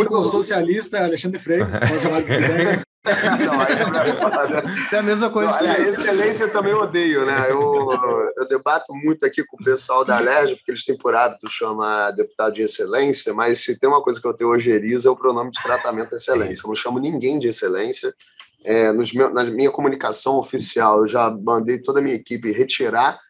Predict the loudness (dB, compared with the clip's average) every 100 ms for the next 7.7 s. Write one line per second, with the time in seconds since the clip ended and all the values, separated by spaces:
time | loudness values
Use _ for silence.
0 | _ 0 0 2 0 0 2 0 0 -2
1 | -2 0 2 2 0 -2 -4 -6 -6 -4
2 | -2 -2 -2 -4 -4 -2 0 2 0 2
3 | 0 2 -2 0 -2 -2 -4 -2 2 2
4 | 2 -4 -4 -2 -2 0 -2 -2 _ -20
5 | -18 0 0 2 0 0 -2 -4 -2 2
6 | 4 4 2 2 0 2 0 0 -2 -2
7 | 0 0 2 0 0 -8